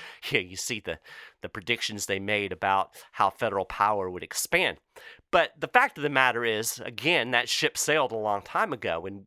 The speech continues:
we don't have an Articles of Confederation. We're never gonna get back to that. So surely focusing on the Constitution as it was intended and as it still should be in effect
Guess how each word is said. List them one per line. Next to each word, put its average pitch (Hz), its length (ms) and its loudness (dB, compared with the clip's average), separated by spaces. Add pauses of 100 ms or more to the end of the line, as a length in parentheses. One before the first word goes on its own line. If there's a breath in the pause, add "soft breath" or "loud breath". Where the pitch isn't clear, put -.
we 123 160 -8
don't 147 300 4
have 113 240 4
an 107 80 -4
Articles 104 480 -2
of 92 100 -14
Confederation. 92 640 -4
We're 131 60 -2
never 143 220 0
gonna 110 160 -6
get 110 260 -6
back 147 280 2
to 117 80 -14
that. 90 260 -2 (400 loud breath)
So 160 380 2 (440)
surely 202 640 0 (680 loud breath)
focusing 160 460 2
on 123 200 2
the 117 60 -6
Constitution 147 920 -2
as 190 280 4
it 151 60 -6
was 120 200 -4
intended 123 640 -6
and 110 180 -2
as 110 140 -2
it 101 100 -10
still 156 340 -2
should - 380 -4
be 113 140 -6
in 90 60 -6
effect - 500 0